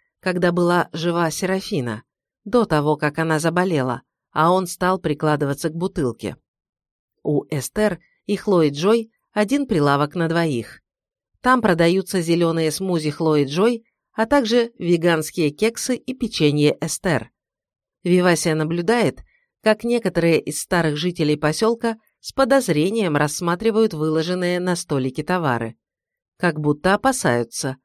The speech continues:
вдруг новоселы задумали их отравить. Вивасия прикрывает рукой улыбающийся рот, если бы они только знали.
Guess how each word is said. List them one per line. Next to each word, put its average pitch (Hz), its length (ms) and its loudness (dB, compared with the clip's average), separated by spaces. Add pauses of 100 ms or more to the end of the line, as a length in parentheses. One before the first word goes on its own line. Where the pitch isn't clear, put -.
(220)
вдруг 277 360 -2
новоселы 190 560 2
задумали 185 460 0
их 180 320 -4
отравить. 180 600 -2 (1000)
Вивасия 160 560 0
прикрывает 160 580 -2
рукой 202 420 0 (340)
улыбающийся 170 840 0
рот, 147 300 -2 (360)
если 220 420 0
бы 151 160 2
они 156 240 0
только 175 340 -2
знали. 143 560 -2